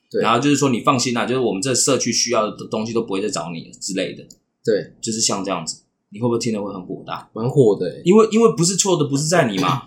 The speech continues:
Speaker 1: <clears throat>
Speaker 2: 是他们，他们的主管多好笑呢，他把这个案子丢给下面的这个人做，就我朋友做，然后他要把这个案子再丢给另外一个人做。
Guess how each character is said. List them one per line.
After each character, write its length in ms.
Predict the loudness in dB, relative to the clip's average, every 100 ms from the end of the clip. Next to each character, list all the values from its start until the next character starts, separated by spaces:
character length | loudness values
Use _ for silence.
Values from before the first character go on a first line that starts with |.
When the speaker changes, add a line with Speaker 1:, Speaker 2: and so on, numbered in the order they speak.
| _
Speaker 1:
<clears throat> 80 |
Speaker 2:
是 160 | 0 2
他 120 | 4
们， 260 | 4 0 -2 -4
他 140 | 0
们 160 | 2 0
的 80 | 0
主 140 | 2
管 200 | 2 2
多 120 | 0
好 120 | 0 2
笑 180 | 0
呢， 180 | 0 -4 -10 _
他 140 | -2
把 160 | 2 0
这 180 | 0 0
个 340 | 2 0 -4 _
案 240 | -2 0
子 200 | -2 -6 -4
丢 160 | -2
给 100 | 0
下 200 | 0 0
面 120 | -2
的 80 | -4
这 140 | -6 -4
个 100 | -6
人 140 | -6
做， 260 | -8 -10 -6
就 100 | -4
我 180 | -2 -4
朋 100 | -6
友 140 | -10 -8
做， 280 | -8 -10 -16 -20 _
然 200 | 0 2
后 100 | 2
他 120 | 4
要 80 | 2
把 160 | 2 -2
这 80 |
个 80 | -2
案 120 | -4
子 80 | -4
再 140 | -6 -6
丢 140 | -6
给 100 | -6
另 140 | -8 -10
外 140 | -12
一 40 | -8
个 100 | -10
人 120 | -10
做。 140 | -12